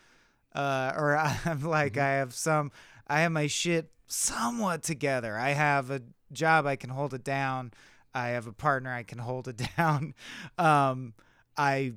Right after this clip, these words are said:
Speaker 1: was able to punish my body with alcohol for a long time, then get over it and not have my life fully unravel. So, like, I have some, some shit figured out,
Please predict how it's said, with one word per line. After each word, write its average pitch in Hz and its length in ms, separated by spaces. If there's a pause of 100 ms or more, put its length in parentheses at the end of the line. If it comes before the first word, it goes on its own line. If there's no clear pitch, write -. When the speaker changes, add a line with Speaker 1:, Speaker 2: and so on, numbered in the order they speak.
(140)
Speaker 1:
was 143 240
able 135 280
to 117 100
punish 135 420
my 127 140
body 127 360
with 123 120
alcohol 127 400
for 139 160
a 131 40
long 127 220
time, 131 280
then 127 200
get 123 180
over 120 360
it 127 200
and 117 220
not 113 220
have 110 200
my 110 160
life 110 220
fully 120 320
unravel. 113 500
So, 120 200
like, 113 240
I 120 60
have 143 260
some, 131 300
some 131 420
shit 139 300
figured 117 380
out, 107 320